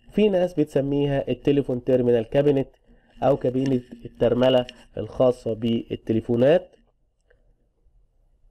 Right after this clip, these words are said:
بعد كده او في بعض الناس بتسميها ال اي دي اف، ال-، الانترميديت ديستريبيوشن فريم. تمام، ده كله ال اس دي اف او ال اي دي اف او ال تي تي سي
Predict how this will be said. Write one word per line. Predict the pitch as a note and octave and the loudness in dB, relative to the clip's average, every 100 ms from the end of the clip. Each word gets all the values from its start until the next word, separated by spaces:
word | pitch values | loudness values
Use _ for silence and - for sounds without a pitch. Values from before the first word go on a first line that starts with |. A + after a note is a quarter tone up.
| _ - _ _ - | _ -20 _ _ 0
بعد | G3 F#3+ | 2 2
كده | F3+ F#3 F3 F3 _ _ _ _ _ _ _ _ _ - - - | 0 2 2 0 _ _ _ _ _ _ _ _ _ -20 -20 -2
او | D3+ F3 | 2 2
في | F3 | 0
بعض | F3 F3 D#3+ | -2 0 2
الناس | D#3+ D#3+ | 0 0
بتسميها | C#3+ - C#3 D#3+ D3+ | -4 -4 -2 0 0
ال | - | 2
اي | D#3 | 2
دي | C3+ C3+ D#3 | 2 4 2
اف، | - _ | 2 _
ال-، | - A2 A2+ - | -10 -10 -8 -8
الانترميديت | - B2+ B2+ B2 C3+ D3+ B2+ | -6 -6 0 0 2 0 0
ديستريبيوشن | A#2 A2+ A#2+ A2 C3 B2+ A2+ | -4 -8 -10 -6 -6 -6 -8
فريم. | - C#3 C3 G#2+ G2+ - _ _ _ _ - | 0 2 2 0 -6 -20 _ _ _ _ -4
تمام، | A#2 C3 | 0 2
ده | C#3 D#3+ | 2 2
كله | D#3+ E3 D#3 D#3 B2 | 2 2 4 2 2
ال | A#2+ | -2
اس | D3 C3+ | -4 -2
دي | C3 C#3+ C#3+ | -2 0 0
اف | - A#2 | 0 0
او | A2 | 0
ال | A2 | 2
اي | C3 | 0
دي | B2+ A#2+ - | 0 -2 -2
اف | C#3 - | -4 -4
او | - | -4
ال | A2 - | -4 -4
تي | C#3 | -4
تي | B2 | -4
سي | A#2+ D3+ D#3+ | -4 -2 -4